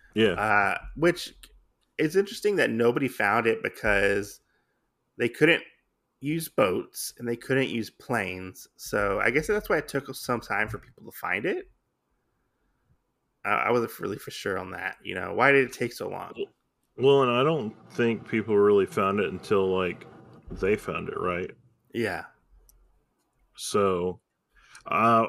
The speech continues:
Speaker 1: I don't know. I just think nobody wanted to really go against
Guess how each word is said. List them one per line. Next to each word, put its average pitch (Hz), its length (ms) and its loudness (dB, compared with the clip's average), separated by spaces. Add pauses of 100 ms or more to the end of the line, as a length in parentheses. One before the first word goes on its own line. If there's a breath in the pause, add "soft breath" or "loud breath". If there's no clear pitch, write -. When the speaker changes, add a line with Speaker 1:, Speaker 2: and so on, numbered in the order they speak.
Speaker 1:
I 135 220 4
don't 113 180 2
know. 117 240 4
I 127 180 4
just 131 260 -2
think 131 240 4
nobody 110 720 4
wanted 107 420 2
to 101 80 4
really 101 380 4
go 101 220 4
against 95 520 -2